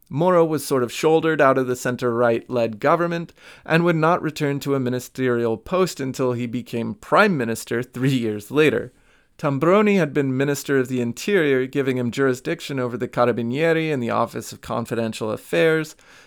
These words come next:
There, he developed a serious reputation for intrigue, and Moro allegedly fell under his allies' surveillance during his brief tenure. Moro understood this and is said to have activated his own allies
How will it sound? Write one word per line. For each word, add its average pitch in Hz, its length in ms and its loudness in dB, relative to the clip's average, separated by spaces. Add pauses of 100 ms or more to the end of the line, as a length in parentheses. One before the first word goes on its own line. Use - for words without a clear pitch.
There, 143 560 2 (260)
he 156 120 -6
developed 180 440 2
a 160 40 0
serious 160 520 0
reputation 143 580 -2
for 127 140 -4
intrigue, 123 720 -2 (220)
and 151 160 -2
Moro 196 440 4
allegedly 151 560 0
fell 135 360 2
under 127 360 -2
his 120 280 -6
allies' 117 720 -2
surveillance 131 960 -2 (260)
during 127 360 -2
his 117 160 -6
brief 110 360 -8
tenure. 156 520 -6 (800)
Moro 151 440 2
understood 143 580 2
this 120 340 2 (280)
and 143 120 0
is 170 120 2
said 190 220 4
to 196 100 2
have 165 120 4
activated 139 540 2
his 123 140 0
own 202 200 4
allies 113 560 2